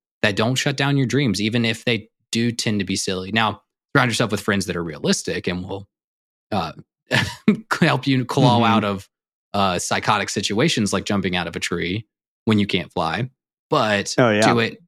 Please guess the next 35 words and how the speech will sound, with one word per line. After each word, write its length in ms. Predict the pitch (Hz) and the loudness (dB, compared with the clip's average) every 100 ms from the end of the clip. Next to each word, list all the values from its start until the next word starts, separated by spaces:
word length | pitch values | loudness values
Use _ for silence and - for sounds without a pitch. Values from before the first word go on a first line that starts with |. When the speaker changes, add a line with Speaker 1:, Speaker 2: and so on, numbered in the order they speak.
| - | -2
Speaker 1:
do 180 | 131 131 | 2 2
it 80 | 117 | 0
so 240 | - 110 | 0 0
in, 80 | 101 | 0
like, 200 | 95 95 | 0 0
a 80 | 90 | 0
loving 340 | 90 87 87 | -2 -2 -6
way. 180 | 87 85 | -6 -4
And 100 | 87 | -2
if 100 | 101 | -2
you're 80 | 151 | -2
surrounding 360 | - 170 175 156 | 0 0 2 4
yourself 300 | 123 123 104 | 2 0 -2
with 100 | 95 | 0
people 300 | 104 101 90 | 0 0 -2
with 100 | 90 | 0
that, 240 | 95 85 _ _ _ _ _ _ - | -2 -4 _ _ _ _ _ _ -4
just 180 | 92 - | -4 -2
are 80 | 95 | -2
like, 300 | 90 - - _ _ _ _ - | -2 -4 -12 _ _ _ _ -2
"No, 120 | 117 | 0
that's 180 | 110 110 | 0 -2
stupid." 560 | - 131 117 117 113 95 | -4 -2 0 0 0 0
Like 220 | 104 101 | -2 0
the 100 | 127 | 2
way, 240 | 123 113 | 4 2
what 180 | 107 123 | 0 0
did, 100 | 131 | 0
what 100 | 127 | 0
did 80 | 135 | 0
the 60 | 123 | 0
squirrel 300 | - 120 117 | -2 0 0
say? 320 | - 110 110 | 0 0 0
They're 180 | 101 92 | 0 -2
like, 160 | 92 | -4